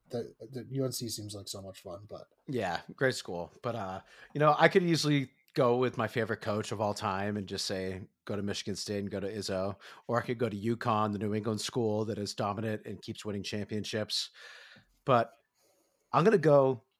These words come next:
Speaker 2: where basketball is really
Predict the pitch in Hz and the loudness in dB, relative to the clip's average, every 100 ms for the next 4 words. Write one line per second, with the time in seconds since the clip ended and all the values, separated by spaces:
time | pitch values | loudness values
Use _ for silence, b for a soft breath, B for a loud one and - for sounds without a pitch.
0 | _ 147 135 107 123 123 - 139 127 117 | _ -2 -2 0 2 2 2 0 4 4
1 | 123 - 117 104 92 - - _ _ _ | 2 -4 -6 -4 -4 -6 -10 _ _ _
2 | _ 139 139 135 135 120 | _ 2 6 8 6 4